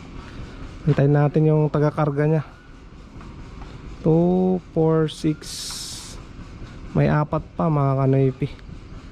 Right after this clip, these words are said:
Tapos yung nasa likod, pagkain ng manok. Ah, fire blaze.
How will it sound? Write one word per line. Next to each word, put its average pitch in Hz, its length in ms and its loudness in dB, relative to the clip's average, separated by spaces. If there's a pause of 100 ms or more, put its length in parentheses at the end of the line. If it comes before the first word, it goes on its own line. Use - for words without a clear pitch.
(2000)
Tapos 135 320 2
yung 151 160 6
nasa 151 320 4
likod, 151 400 4
pagkain 139 480 4
ng 143 160 6
manok. 143 320 4 (960)
Ah, 135 1120 4 (1800)
fire 170 160 8
blaze. 175 800 2